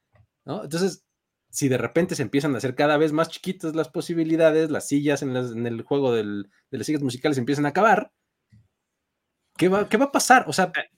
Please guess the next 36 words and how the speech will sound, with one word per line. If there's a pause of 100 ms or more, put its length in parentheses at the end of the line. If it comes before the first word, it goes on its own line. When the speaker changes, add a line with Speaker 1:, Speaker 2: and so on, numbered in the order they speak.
(180)
Speaker 2:
incluso
hasta
lo
veo,
digo,
si
no
lo
cortan
o
no
lo
cambian,
eh,
lo
veo
siendo
cambiado
antes
del
trade
la-,
del
trade
date (120)
de,
este,
Speaker 1:
En
Speaker 2:
de
esta
Speaker 1:
octubre.
Speaker 2:
temporada.
Ajá,
de
Speaker 1:
Ajá.
Speaker 2:
octubre.